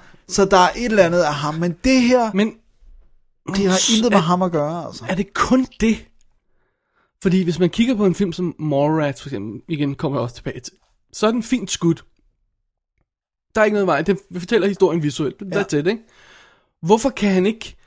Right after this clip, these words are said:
Speaker 2: Hvorfor kan han ikke bare lave sit job som instruktør i den her sammenhæng? Der må være mere end bare det,
Speaker 1: Ja, men
Speaker 2: at det ikke
Speaker 1: det
Speaker 2: er
Speaker 1: er, fordi
Speaker 2: personligt.
Speaker 1: manuset må også være stinket
Speaker 2: Jamen,
Speaker 1: dårligt.
Speaker 2: jamen, selv hvis vi assumer, at manus er, er, er, er dårligt,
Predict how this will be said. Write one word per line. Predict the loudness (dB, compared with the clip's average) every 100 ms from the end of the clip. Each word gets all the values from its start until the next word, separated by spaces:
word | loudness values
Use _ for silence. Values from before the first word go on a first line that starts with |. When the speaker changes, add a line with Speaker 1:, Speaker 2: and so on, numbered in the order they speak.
| _ _ _ _ _ _
Speaker 2:
Hvorfor | -4 -4
kan | -2
han | 0
ikke | -2 0
bare | 2 4
lave | 6 4
sit | 2 2 4
job | 4
som | 2 -6
instruktør | -6 -6 -10 -4 -4 -4 -8
i | -6
den | -4
her | -4
sammenhæng? | -6 -2
Der | 2
må | 4
være | 4
mere | 6 6 6 6 2
end | 2
bare | 0 0 0
det, | 2
Speaker 1:
Ja, | 2
men | 4
Speaker 2:
at | 4 4
det |
ikke | 8
Speaker 1:
det | 10
Speaker 2:
er |
Speaker 1:
er, | 10
fordi | 8 4
Speaker 2:
personligt. | 4
Speaker 1:
manuset | 4 4 4 4
må | 6
også | 6 4
være | 2
stinket | 0 -4 -4 2
Speaker 2:
Jamen, | 2 2
Speaker 1:
dårligt. | 0 -2
Speaker 2:
jamen, | -6
selv | -2 -2
hvis | -2 -2
vi | -2
assumer, | 0 2 2 2
at | 2
manus | 2 2 0
er, | 0 0
er, | -2 -2
er, | -2 -2 -4
er | -4
dårligt, | -4 -2 0